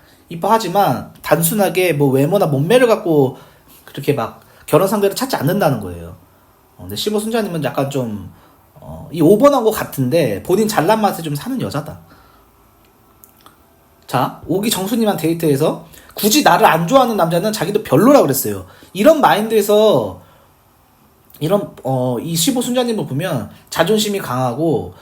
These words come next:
엄청 막 결혼을 또 하고 싶어하는 스타일이 아닌 것 같아요. 어. 그리고 이제 이 사람 인스타를 하거든요. 그러니까 관종에다가 파리피플이야. 음, 남자로서는, 결혼 상대로서 그냥 피곤하고 부담스럽다.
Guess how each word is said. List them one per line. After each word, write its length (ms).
엄청 320
막 140
결혼을 400
또 80
하고 200
싶어하는 260
스타일이 280
아닌 240
것 80
같아요. 420
어. 340
그리고 180
이제 220
이 140
사람 240
인스타를 460
하거든요. 440
그러니까 460
관종에다가 720
파리피플이야. 840
음, 200
남자로서는, 1000
결혼 220
상대로서 380
그냥 200
피곤하고 360
부담스럽다. 640